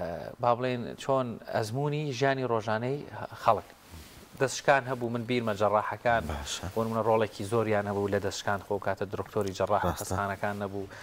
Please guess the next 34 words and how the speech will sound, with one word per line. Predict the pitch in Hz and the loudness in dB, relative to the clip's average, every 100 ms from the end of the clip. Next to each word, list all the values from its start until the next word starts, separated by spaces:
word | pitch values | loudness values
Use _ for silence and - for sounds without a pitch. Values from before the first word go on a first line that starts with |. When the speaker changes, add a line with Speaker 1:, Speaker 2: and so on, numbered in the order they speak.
| - - - | -16 -14 -4
Speaker 1:
بۆ | 117 | -2
نمونە | 117 113 | 2 2
ئەو | 113 | 2
خاتونانەی | 113 110 113 107 110 107 | 0 0 -2 -2 0 0
لە | - | 0
کاتی | 110 113 | 0 0
لەدایکبوونی | 104 104 101 107 110 107 | 0 2 0 0 -4 -2
کۆرپە | 104 98 107 | -2 -2 -2
مە-، | 104 87 87 | -2 -2 0
یارمەتی | 95 98 98 104 - | -2 -2 -6 -8 -4
خێزانەکانیان | 101 90 87 90 | 0 2 2 2
Speaker 2:
مامانی | 92 104 | 0 0
هەبوو، | 101 | -2
Speaker 1:
دا، | 101 | 0
Speaker 2:
بەڵام. | 98 | 0
Speaker 1:
مامانیان | - 98 101 101 101 | 0 -2 -4 -6 -4
دەکرد. | 98 - 98 - - - - - | -6 -4 -4 -6 -16 -18 -10 4
یان | 185 175 | 6 6
زۆر | 165 185 | 2 2
شتی | - 156 | 0 -2
تر. | - | 0
دوای | 110 113 180 196 | 0 8 8 10
ئەوەی | 160 143 | 6 0
پزیشکی | 127 123 - 120 | -4 -2 -2 0
هات، | 123 170 - | 4 4 2
ئەمانە | 131 131 156 | 2 4 4
وەکو | 160 156 139 | 0 -2 -4
بوونەتە، | 151 165 151 123 104 - | 0 0 4 2 2 -2
چوونەوە | 165 156 151 160 151 | -4 0 4 4 2
نەوێنە | 151 147 - | -2 -2 -2
خۆشخانەکان. | 117 - 101 95 80 80 - - - - - - - - 123 | -2 0 0 -2 -6 -10 -14 -20 -18 -16 -16 -18 -20 -10 4
زۆر | 185 185 | 4 8
جار | 175 151 | 8 8
ئەو | 175 | 6